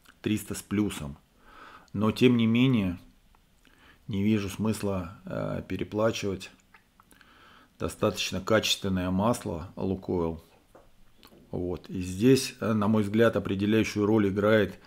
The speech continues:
конструкция мотора, э, скорее всего, чем даже масло. То есть,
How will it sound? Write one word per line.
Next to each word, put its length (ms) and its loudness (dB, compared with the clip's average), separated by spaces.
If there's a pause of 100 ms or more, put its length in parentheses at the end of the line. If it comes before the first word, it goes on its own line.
(560)
конструкция 800 2
мотора, 680 0 (960)
э, 480 -6 (720)
скорее 460 -4
всего, 500 -6 (560)
чем 320 -2
даже 260 -4
масло. 480 -6
То 80 -8
есть, 320 -10